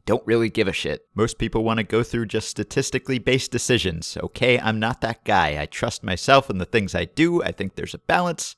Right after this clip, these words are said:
I do things because I think it's the right thing for me to do. I know everybody has their opinion. Maybe it puts me on the outs. That's fine, but I'm going to do what I think I need to do with the guys I have. So that reminds me of my mom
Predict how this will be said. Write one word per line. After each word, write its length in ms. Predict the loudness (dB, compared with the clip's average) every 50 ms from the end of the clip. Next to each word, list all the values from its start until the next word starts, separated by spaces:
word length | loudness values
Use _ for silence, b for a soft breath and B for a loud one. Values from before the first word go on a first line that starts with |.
| -12 -8
I 100 | -8 -8
do 240 | -6 -2 -2 -2
things 300 | 0 2 0 0 0 -2
because 300 | -6 -6 -2 -2 0 2
I 80 | 2 0
think 200 | 0 0 -4 -4
it's 160 | -4 -6 -6
the 140 | -6 -6 -2
right 280 | 4 4 4 4 4 2
thing 200 | -2 -2 -2 -2
for 120 | -2 -2
me 120 | 0 2
to 100 | 0 0
do. 360 | 0 0 -2 -4 -4 -4 -6 -10 _ _
I 80 | -12 -8
know 160 | -4 0 2 2
everybody 400 | 4 4 2 2 4 2 2 2
has 200 | 2 0 -2 0
their 140 | -2 -2 -2
opinion. 500 | 0 0 0 2 2 2 2 0 0 2
Maybe 260 | 2 4 4 4 4
it 120 | 2 2
puts 240 | 0 -4 -4 -4 -2
me 120 | -4 -2 0
on 120 | 0 0
the 140 | -2 -2 -2
outs. 300 | -2 -2 -4 -6 -6 2
That's 280 | 4 4 4 4 2
fine, 380 | -4 -2 -2 0 0 -2 -4 -6
but 160 | -6 -4 -2
I'm 160 | -2 -2 -2
going 200 | -2 -4 -4 -4
to 60 | -4 -8
do 240 | -6 -4 -4 -2
what 140 | 0 -2 -2
I 60 | -2
think 260 | -4 -4 -4 -2 2 2
I 60 | 2
need 180 | 2 2 0 -2
to 80 | -4
do 260 | -4 -2 -2 -2 -2 -2
with 200 | -6 -8 -8 -8
the 80 | -8
guys 320 | -2 -2 -2 -2 -2 -4 -8
I 60 | -8
have. 360 | -6 -4 -4 -4 -4 -4 -10 _
So 160 | _ -12 -4
that 240 | 2 2 2 2 2
reminds 400 | 0 -2 -2 -2 -2 -4 -6 -6
me 100 | -4 -4
of 160 | -4 -4 -4
my 140 | -4 -4 -2
mom 320 | 0 0 -2 -2 -2 -6